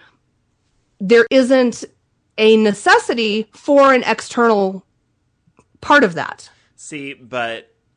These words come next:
Speaker 2: but here's the thing about being gay is that, yes, I mean, to have a relationship with somebody, there ta-, it takes two people, but you see cases all the time. I mean, just hell, watch Oprah. And, you know, you'll see men and women that have been in heterosexual relationships that have never acted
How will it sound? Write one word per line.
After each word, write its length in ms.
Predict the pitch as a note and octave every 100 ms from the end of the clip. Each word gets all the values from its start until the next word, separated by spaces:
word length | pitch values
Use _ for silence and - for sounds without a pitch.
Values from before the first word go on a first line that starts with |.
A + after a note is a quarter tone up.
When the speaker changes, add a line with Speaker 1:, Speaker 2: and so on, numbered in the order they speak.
| _
Speaker 2:
but 200 | A#2 A#2
here's 220 | C3+ B2+
the 80 | B2+
thing 180 | D3 B2+
about 180 | A#2+ A2
being 180 | A2+
gay 380 | A#2 D#3+ A#2+ G#2+
is 120 | F#2+
that, 140 | B2 B2
yes, 500 | D3 D3 A2 - -
I 40 |
mean, 140 | A#2+ A2+
to 100 | C3+
have 180 | D#3
a 60 | B2
relationship 760 | A2+ A#2 E3 G3+ C3+ A#2 A#2 A#2
with 100 | A2+
somebody, 280 | A2+ A2
there 140 | A2 G#2+
ta-, 160 | - A2
it 140 | B2 -
takes 220 | A2+ A2
two 140 | A2+
people, 280 | G#2+ A2 B2
but 240 | A#2+ - _ _ _ _ _ _
you 160 | _ D#3+
see 160 | D#3+ D#3
cases 360 | C3+ A#2+ A#2
all 100 | B2
the 80 | B2
time. 240 | C#3+ E3+
I 60 | A#2+
mean, 160 | A2+ A2
just 180 | A2+
hell, 200 | - D3
watch 260 | B2 B2 -
Oprah. 400 | C3 D#3 D#3 E2 - _ _ _ _ _
And, 520 | C#3+ C#3 C3 C3 C3 -
you 140 | C#3+
know, 100 | C3
you'll 160 | C3 C3
see 220 | - C3
men 160 | B2
and 120 | B2 A#2+
women 340 | C3+ C3 A#2+
that 100 | A#2+
have 160 | A2 A2
been 180 | A#2+
in 260 | A#2 A#2 A2
heterosexual 720 | G#2+ C3 B2+ B2 B2+ - A#2
relationships 640 | A2+ A2+ A2+ A#2 - A2+ -
that 120 | A#2
have 200 | A#2 A2+
never 1300 | A#2 C3 C#3+ D#3 E3 F3 F#3+ G#3+ A3+ D3 A#2+ G2+ D#2+
acted 580 | A#2 A2+ _ - F2